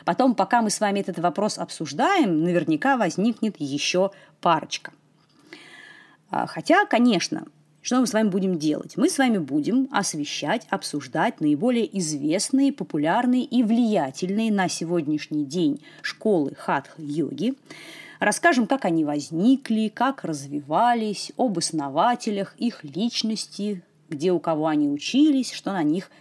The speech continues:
влияло. Естественно, будем освещать особенности той или иной школы, сравнивать их, чем они там отличаются, чем похожи.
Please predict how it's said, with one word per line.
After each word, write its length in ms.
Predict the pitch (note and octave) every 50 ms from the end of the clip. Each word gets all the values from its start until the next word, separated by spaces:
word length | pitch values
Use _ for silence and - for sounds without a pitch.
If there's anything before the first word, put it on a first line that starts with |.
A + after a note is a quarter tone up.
| - _ _
влияло. 640 | C#3+ E3 E3+ F#3+ F3+ F3 F3+ D#3 C#3+ C#3+ - D#3+ - - _ _ _ _ _ - - - - - - - - - -
Естественно, 520 | - - - - C#4+ F#4+ G4+ - - B3 A3
будем 220 | A#3 C4+ A#3+ A#3
освещать 500 | F#3 - - D#3+ D3+ - - B3 C#4+ -
особенности 720 | F3+ F3 - - A3+ G#3+ F#3 D#3 C#3+ C#3+ D3 - - - _
той 220 | - G3 F3+ E3
или 300 | - D3+ E3+ D#3+ D3+ D#3
иной 320 | E3 E3+ E3 D3+ D3 D3 - _
школы, 600 | - - - - - F3+ C#3+ C#3 C#3+ F3+ C4+ D4+ - - - - - -
сравнивать 720 | - - - F#3 E3 D3+ C#3+ C3 D3+ D#3+ F3 A3 - -
их, 220 | C4 C4 - - -
чем 240 | - - G#3+ F#3+ F3
они 160 | D3+ D3+ C#3+
там 160 | - C#3 C#3
отличаются, 760 | D3 - - - - - - A3 C4+ C#4 C4 B3 A#3 - - -
чем 340 | - - - F3+ D#3 D3
похожи. 680 | C#3 - E3 D#3 - - - C3 - C#3 C3 F#3 B3 D4